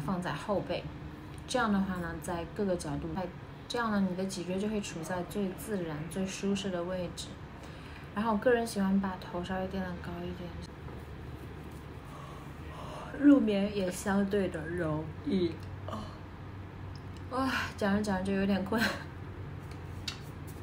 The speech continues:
最近呢，就是十二月的中旬，我呢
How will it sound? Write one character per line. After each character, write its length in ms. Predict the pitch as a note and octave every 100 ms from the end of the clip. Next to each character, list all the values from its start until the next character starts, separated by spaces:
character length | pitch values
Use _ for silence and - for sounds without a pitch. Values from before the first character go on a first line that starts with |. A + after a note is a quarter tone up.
| - - - - - - - - - - - - - - - - - - - - -
最 220 | - B3+ A3+
近 200 | A#3 A3
呢， 180 | G#3 F#3+
就 120 | G3
是 160 | G3 F#3+
十 340 | - - F3+
二 220 | E3+ F#3
月 200 | F3+ F3+
的 140 | E3 D#3+ D#3 D3
中 160 | F#3 F#3
旬， 240 | F#3+ - - - - - - - - - - - - - - - - - -
我 100 | G3
呢 340 | G3 G3+ G#3